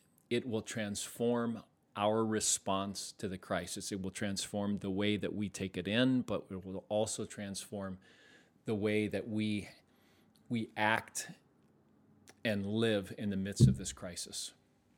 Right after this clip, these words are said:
So one last thought, uh, as we prepare here for communion. Uh, the Babylonians, uh, they were arrogant. They were seeking glory for themselves. They did it by trashing entire civilizations. They used others for their glory.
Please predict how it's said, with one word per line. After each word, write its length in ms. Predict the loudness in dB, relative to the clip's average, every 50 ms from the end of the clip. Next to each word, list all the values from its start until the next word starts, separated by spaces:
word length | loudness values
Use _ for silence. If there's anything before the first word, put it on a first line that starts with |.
| _ _ _ _ _ _ _ _ _ _ _ _ _ _ -20 -20 -20 -20 -10
So 180 | 2 8 10 10
one 240 | 10 10 8 8 8
last 320 | 8 6 6 4 2 6
thought, 340 | 8 10 10 10 8 4 0 -12 -16 -8 -4
uh, 280 | -4 -2 -2 -2 -4 -2
as 220 | -2 -2 -2 -2 0
we 280 | 0 0 0 0 -2
prepare 440 | -4 -4 -4 -4 0 2 2 2 2
here 240 | 2 0 0 -2 -2
for 160 | -2 -4 -8
communion. 580 | -6 -4 -2 -2 -2 -2 -4 -4 -6 -8 -8 -10 -12 -18 _ _ _ _ _ _ _ _ _ _ _ _ _ -18 -18 -16 -12 -8
Uh, 160 | -6 -4 -4
the 100 | -4 -4
Babylonians, 840 | 2 6 6 8 10 10 10 10 10 8 6 4 0 -2 -6 -8 -12 -14 _ _ _ _ _ _ _ _ _ _ _ _ _ _ _ _ _ _ -8
uh, 140 | -4 -2 4
they 140 | 4 6
were 160 | 6 6 8 10
arrogant. 580 | 12 12 12 12 12 10 8 6 4 0 -8 -10 -14 -20 _ _ _ _ _ _ _ _ _ _ _ _ -14
They 80 | -10 -8
were 120 | -6 -4
seeking 600 | -2 0 2 6 6 6 8 8 8 8 8 6
glory 420 | 4 6 10 12 12 12 12 12 8
for 180 | 6 4 2 4
themselves. 640 | 4 2 0 2 4 6 8 8 8 8 6 6 4
They 100 | 4 6
did 160 | 6 6 6
it 100 | 8 8
by 120 | 8 6
trashing 560 | 6 6 8 10 10 10 10 8 6 4 4 4
entire 580 | 4 2 0 0 2 4 4 6 6 4 2
civilizations. 1120 | 2 0 2 2 2 2 2 0 0 -2 -2 0 2 4 4 4 2 2 -2 -2 -2 -2 0
They 120 | 0 0
used 500 | 0 0 2 6 6 8 8 8 6 6
others 340 | 6 6 6 4 2 2 0
for 160 | 0 0 2
their 180 | 2 2 0 0
glory. 640 | 2 2 4 6 8 8 8 8 6 4 2